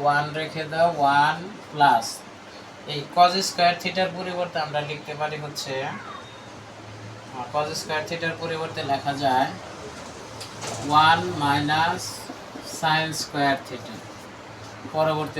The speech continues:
অংশ ওয়ান আর ওয়ান যোগ করলে হচ্ছে টু, টু minus sin square theta, আর নিচে এখান থেকে বিয়োগ করলে টু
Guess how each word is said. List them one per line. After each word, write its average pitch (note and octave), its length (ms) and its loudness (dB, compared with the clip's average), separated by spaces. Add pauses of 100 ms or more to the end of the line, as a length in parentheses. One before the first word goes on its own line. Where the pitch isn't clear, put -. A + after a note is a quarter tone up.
অংশ C3 160 -6 (720)
ওয়ান C#3+ 280 6
আর D#3+ 120 4
ওয়ান D3+ 160 4 (100)
যোগ D#3 200 -4
করলে D#3 260 -4
হচ্ছে C#3 220 -4 (160)
টু, E3 140 -4 (960)
টু F3+ 140 4 (340)
minus D#3 680 6 (500)
sin D#3 220 0 (120)
square D#3 360 0
theta, F3+ 340 -2 (1200)
আর C3 100 4 (100)
নিচে D#3 220 -2 (100)
এখান D#3 200 -2
থেকে E3 220 0
বিয়োগ E3 200 0 (100)
করলে D#3 280 -2 (240)
টু E3+ 120 -4